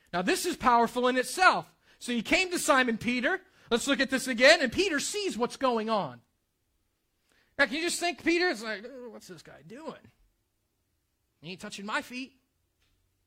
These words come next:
He's Jesus. Why is he doing this? We should be serving him. So he sees Jesus going around cleaning people's feet,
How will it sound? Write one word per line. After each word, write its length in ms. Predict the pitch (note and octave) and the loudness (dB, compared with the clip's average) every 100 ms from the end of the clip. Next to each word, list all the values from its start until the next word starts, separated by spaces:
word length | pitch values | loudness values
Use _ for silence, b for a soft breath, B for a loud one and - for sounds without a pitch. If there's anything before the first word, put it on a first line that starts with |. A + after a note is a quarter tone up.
| _ _ _ _ | _ _ _ _
He's 220 | - D#4 F3 | -10 -8 -8
Jesus. 680 | C#4 F4 F3+ F3+ - - - _ _ _ _ _ _ _ _ _ _ _ _ _ _ _ - | -6 -8 -8 -12 -14 -18 -20 _ _ _ _ _ _ _ _ _ _ _ _ _ _ _ -14
Why 320 | D#3 A3+ C#4+ | -2 0 2
is 180 | E4 B3 | 0 -2
he 100 | C4+ | -6
doing 340 | D4 D4+ A3 | -6 -6 -6
this? 400 | D3+ B2+ - - _ _ _ _ _ _ | -8 -16 -20 -20 _ _ _ _ _ _
We 160 | F#3 F#4 | -4 -4
should 220 | - G3 | -4 -8
be 80 | F3 | -10
serving 380 | - F#3 E3+ F3+ | -8 -8 -6 -8
him. 340 | F4+ F#3 B2 _ _ _ _ _ _ _ _ _ _ _ _ _ _ _ _ _ _ | -12 -18 -20 _ _ _ _ _ _ _ _ _ _ _ _ _ _ _ _ _ _
So 120 | - C4 | -2 0
he 120 | A#3+ | 0
sees 340 | - F4+ G4 | 0 -2 -2
Jesus 360 | G3+ D#4+ B3+ - | -2 -2 -2 0
going 240 | D4 C#4 | 2 4
around 240 | C4 C4 B3 | 6 4 2
cleaning 260 | D4 C4 | -4 -4
people's 380 | A#3+ C#4+ A#3+ - | -2 -2 -4 -4
feet, 320 | G4 F#4+ G#3+ | 0 0 0